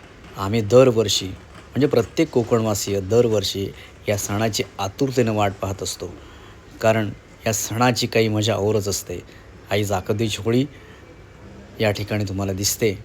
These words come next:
सर्व मंडळी या ठिकाणी होळीचं दर्शन घेत आहेत, होळी नाचवत आहेत. मंडळी, दरवर्षी हे नित्यनियमाने अगदी शांतपणे लांजेगावामध्ये सुरू असतं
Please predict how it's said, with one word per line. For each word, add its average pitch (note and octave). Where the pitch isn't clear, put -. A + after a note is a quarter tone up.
सर्व D3
मंडळी A2
या G2+
ठिकाणी G#2
होळीचं G2+
दर्शन G2+
घेत G2
आहेत, G2
होळी G#2+
नाचवत G2+
आहेत. F2
मंडळी, A#2+
दरवर्षी C3+
हे A#2
नित्यनियमाने B2
अगदी C3
शांतपणे A2
लांजेगावामध्ये G#2
सुरू G2
असतं -